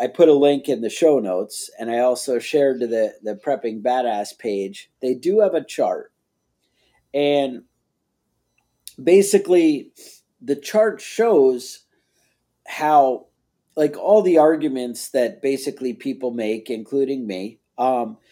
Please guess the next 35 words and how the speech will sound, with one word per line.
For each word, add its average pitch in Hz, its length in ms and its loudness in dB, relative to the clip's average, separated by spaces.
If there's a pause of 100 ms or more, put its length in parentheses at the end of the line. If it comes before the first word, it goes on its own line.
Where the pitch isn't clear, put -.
(160)
you 160 100 -2
know, 135 180 2
like, 135 240 -2
we 165 100 2
used 175 320 0
to 147 240 0
take 143 380 -4
the, 135 200 0
uh, 107 320 -2 (1200)
we 175 120 2
used 196 200 -2
to 135 400 2 (400)
use 160 320 -4
the 131 140 0
Farmer's 143 500 -2
Almanac, 107 680 -2 (200)
and 123 380 -2
what 180 220 0
they 175 100 2
would 139 220 0
do 180 260 6
is 123 260 0
they 139 120 0
would 131 200 -2
take 147 280 -4
a, 110 460 -2
a 101 100 -8
telescope 127 800 -4 (520)
and 131 120 -8
they 135 60 2
would 131 140 0
look 175 260 0
at 175 120 -2
the 127 100 -8
sun 120 580 0